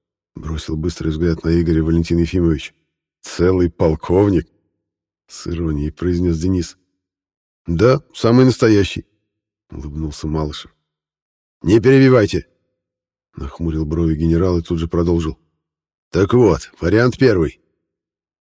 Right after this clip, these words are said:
Мы вас переводим на полное гособеспечение, сделав из вас овощей, мягко выражаясь. Или же живете полноценной жизнью, можете даже завести себе жен, любовниц, устроиться работать.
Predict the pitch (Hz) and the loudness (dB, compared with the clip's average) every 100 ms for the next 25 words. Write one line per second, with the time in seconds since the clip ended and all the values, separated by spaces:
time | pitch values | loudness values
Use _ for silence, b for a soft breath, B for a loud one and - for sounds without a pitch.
0 | _ - 90 123 127 131 - 117 113 110 | _ -2 2 4 4 2 2 4 4 4
1 | 123 113 104 104 98 120 117 110 107 101 | 4 4 4 2 2 2 4 6 4 4
2 | 107 101 95 90 98 - 120 101 65 _ | 2 2 0 -2 -4 0 2 2 -2 _
3 | _ _ _ _ _ _ _ 82 82 87 | _ _ _ _ _ _ _ -6 -2 2
4 | 127 135 120 123 120 123 117 117 123 - | 4 4 4 4 4 4 2 2 2 0
5 | 117 67 - 87 85 - 90 87 87 82 | -2 -2 -6 -4 -4 -2 -2 0 0 0
6 | 65 - _ _ _ _ _ _ _ _ | -4 -10 _ _ _ _ _ _ _ _
7 | _ - 90 113 131 107 64 - 78 87 | _ 0 2 6 4 2 -4 -8 -4 0
8 | 92 117 120 92 104 104 98 123 117 107 | 2 2 2 2 2 4 4 4 4 4
9 | 101 131 107 78 - _ _ _ _ _ | 4 2 2 -2 -4 _ _ _ _ _
10 | _ 76 87 90 98 104 101 101 104 - | _ -4 -2 -2 0 0 2 2 2 2
11 | 107 107 107 92 107 117 90 101 98 113 | -2 2 2 4 4 4 2 0 2 4
12 | 117 110 - _ _ _ _ 82 82 101 | 4 0 -4 _ _ _ _ -8 -4 2
13 | 127 123 117 104 85 117 120 - | 4 4 2 0 2 0 0 -6